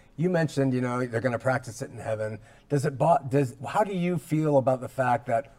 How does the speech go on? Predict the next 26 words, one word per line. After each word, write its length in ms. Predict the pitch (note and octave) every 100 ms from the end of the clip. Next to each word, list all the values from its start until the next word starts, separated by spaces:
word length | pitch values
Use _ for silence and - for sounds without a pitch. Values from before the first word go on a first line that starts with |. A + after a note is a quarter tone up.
| -
even 240 | E3+ F#3+ F#3+
when 120 | E3+
you 120 | D3+
were 240 | C3 C#3+ C#3+
L 180 | B2+
D 140 | A2+ A2+
S, 380 | A2 A2 - - - - _ -
that 380 | A#2 B2+ B2 - C3+
apo-, 280 | C3 D#3 C#3
some 220 | G3 F#3+
apostles 560 | D3 D3 C#3 D3 C3+
are 140 | B2 B2
having 340 | C3+ C3+ B2+
women 240 | C3 C#3 A#2+
sealed 380 | - C3+ C#3
to 100 | C3
them 200 | A#2 A#2
when 160 | A#2 A2
their 220 | A#2 A#2+ - -
first 300 | - C3 -
wives 320 | B2+ B2 G#2
die, 560 | G2+ B2 A#2 A2 G#2+ G#2+
and 160 | A2+ A2+
that, 140 | -
that's, 240 | E3 E3 - -
that's 180 | - G#3+